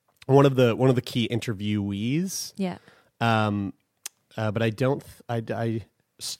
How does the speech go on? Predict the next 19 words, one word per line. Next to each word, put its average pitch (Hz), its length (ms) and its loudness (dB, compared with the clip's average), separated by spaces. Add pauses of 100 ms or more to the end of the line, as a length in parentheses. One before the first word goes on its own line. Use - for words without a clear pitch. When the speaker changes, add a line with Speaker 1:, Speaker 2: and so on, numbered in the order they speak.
Speaker 1:
uh, 110 380 -2
it 113 100 -8
just - 180 -6
stars 120 440 -2
them. 113 100 -4
It 104 80 -4
doesn't 131 200 -4
say, 120 220 -6
I'm 110 140 -4
actually 117 400 -6
on 110 80 -2
the 101 120 -4
I 101 120 -6
M 101 120 -6
D 101 100 -10
B 95 120 -8
right 95 160 -8
now. 95 200 -10 (500)
Speaker 2:
Mm. 185 360 -10